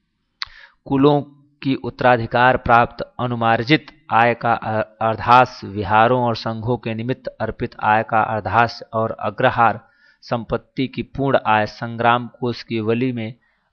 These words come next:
अधिकृत होगी। गण के संपूर्ण कुलों और व्यक्ति के संपूर्ण अस्त्र शस्त्र, अश्व और रथ संक्रम-,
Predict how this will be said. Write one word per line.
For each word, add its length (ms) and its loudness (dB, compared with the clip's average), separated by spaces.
अधिकृत 460 -4
होगी। 420 -2
गण 200 0
के 140 0
संपूर्ण 520 -2
कुलों 560 -2
और 180 2
व्यक्ति 360 -2
के 140 -4
संपूर्ण 520 -4
अस्त्र 300 -6
शस्त्र, 420 -4
अश्व 420 -8
और 180 2
रथ 260 -2
संक्रम-, 600 -6